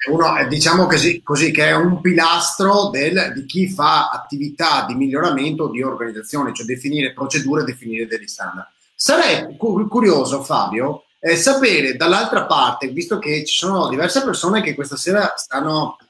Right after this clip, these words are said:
eh, seguendo questa nostra diretta, eh, nelle loro esperienze, diciamo così, eh, personali,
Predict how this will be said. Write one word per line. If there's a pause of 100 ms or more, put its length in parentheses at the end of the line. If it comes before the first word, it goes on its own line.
(140)
eh,
seguendo
questa
nostra
diretta, (320)
eh,
nelle
loro
esperienze,
diciamo
così,
eh, (480)
personali,